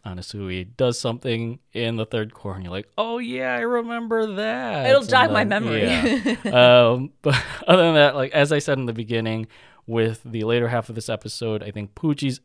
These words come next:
Speaker 1: entrance into this second act of Stone Ocean Part Two, it signaled a turning point for the story where you know shit is about to hit the fan, because you have everything in play. Like, Pucci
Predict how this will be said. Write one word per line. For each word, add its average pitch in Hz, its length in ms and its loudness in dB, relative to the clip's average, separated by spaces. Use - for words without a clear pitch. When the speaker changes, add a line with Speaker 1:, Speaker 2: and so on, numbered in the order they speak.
Speaker 1:
entrance 120 540 -4
into 123 260 -6
this 110 180 -2
second 104 520 -8
act 101 340 -8
of 98 260 -4
Stone 98 380 -8
Ocean 95 500 -10
Part - 280 -14
Two, 104 340 -4
it 101 240 -2
signaled 107 680 -4
a 95 220 -6
turning 147 360 -6
point 110 280 -8
for 90 120 -14
the 87 80 -12
story 90 540 -10
where 87 540 -8
you 98 160 -10
know 98 240 -4
shit 98 540 -6
is 92 160 -12
about 87 300 -10
to 90 100 -10
hit 90 180 -14
the 85 100 -14
fan, 80 380 -14
because 82 680 -16
you 98 160 -12
have 101 360 -4
everything 104 400 -6
in 95 140 -8
play. 92 320 -8
Like, 80 240 -16
Pucci 127 500 -2